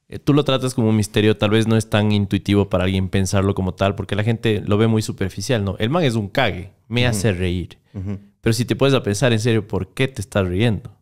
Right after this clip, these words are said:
Speaker 1: Porque el man es observador, porque el man sabe comunicarse.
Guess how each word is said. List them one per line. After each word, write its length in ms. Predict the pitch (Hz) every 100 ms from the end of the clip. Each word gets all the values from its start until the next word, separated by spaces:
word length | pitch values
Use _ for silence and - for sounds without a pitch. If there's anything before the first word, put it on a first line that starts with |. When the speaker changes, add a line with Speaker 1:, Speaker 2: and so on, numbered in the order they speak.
| _
Speaker 1:
Porque 220 | - - 98
el 80 |
man 140 | 98 104
es 80 | 95
observador, 720 | 82 - 87 87 90 113 143 - _ _
porque 200 | _ - 92
el 40 |
man 200 | 95 95
sabe 240 | - 95
comunicarse. 760 | - 85 85 - 98 113 -